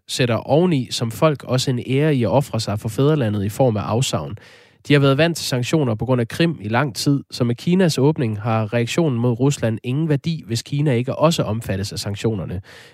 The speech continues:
Vi kan jo alle starte med at se, hvor varen, vi køber, er produceret, og så vende Made in China ryggen."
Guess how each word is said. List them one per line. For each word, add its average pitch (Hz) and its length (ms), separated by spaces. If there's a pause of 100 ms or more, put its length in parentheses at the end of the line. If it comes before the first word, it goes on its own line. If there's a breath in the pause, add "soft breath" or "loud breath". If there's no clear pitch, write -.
Vi 127 80
kan 123 100
jo 120 60
alle 139 180
starte 139 260
med 131 80
at 113 60
se, 151 260 (100)
hvor 131 180
varen, 107 360
vi 120 60
køber, 113 320
er 87 40
produceret, 101 600 (280)
og 131 60
så 143 100
vende 131 280
Made 127 300
in 123 100
China 110 420 (180)
ryggen." 127 280